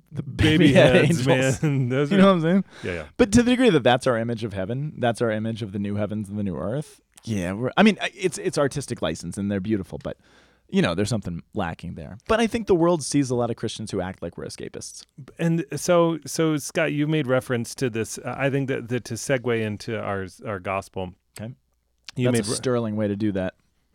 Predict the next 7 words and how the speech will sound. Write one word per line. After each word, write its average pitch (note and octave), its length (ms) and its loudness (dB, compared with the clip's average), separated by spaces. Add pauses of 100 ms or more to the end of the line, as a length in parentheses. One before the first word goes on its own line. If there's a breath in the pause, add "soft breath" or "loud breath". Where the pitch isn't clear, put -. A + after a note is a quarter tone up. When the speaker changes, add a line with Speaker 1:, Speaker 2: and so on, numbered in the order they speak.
(220)
Speaker 2:
Uh, A#2+ 760 -8 (1120)
Speaker 1:
No, B2 220 -6 (120)
nothing? B2+ 240 -8 (560)
Speaker 2:
no. G#2 280 -10 (140)
Speaker 1:
Sterling C3 340 -4
engine, B2 340 -4
segues. A#2+ 520 -2